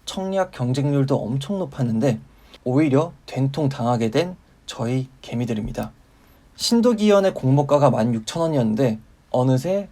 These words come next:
공모가 비슷하게까지 내려와 있습니다.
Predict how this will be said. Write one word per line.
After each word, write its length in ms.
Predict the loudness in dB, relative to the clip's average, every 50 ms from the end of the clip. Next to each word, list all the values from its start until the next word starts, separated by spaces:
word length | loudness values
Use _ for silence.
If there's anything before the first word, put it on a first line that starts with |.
| -14
공모가 480 | -8 -2 2 2 2 2 2 0 -2 -2
비슷하게까지 880 | -2 -4 -8 -8 -8 -8 -6 -4 -4 -4 -4 -6 -6 -4 -4 -6 -4 -4
내려와 360 | -2 0 2 4 4 4 4
있습니다. 500 | 2 0 -4 -6 -2 0 0 0 0 -2